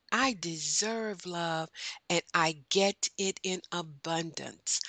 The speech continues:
I have attracted the most loving person in my life, and my life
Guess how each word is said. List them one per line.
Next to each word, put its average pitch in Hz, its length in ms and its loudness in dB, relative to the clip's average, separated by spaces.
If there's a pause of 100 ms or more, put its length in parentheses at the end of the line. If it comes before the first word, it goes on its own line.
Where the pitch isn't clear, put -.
(320)
I 240 120 4
have 220 260 0
attracted 202 880 4
the 180 100 -4
most 170 440 -4
loving 190 480 -4
person 233 560 0 (440)
in 233 220 6
my 233 240 4
life, 175 640 2 (460)
and 175 180 2
my 185 220 4
life 180 380 4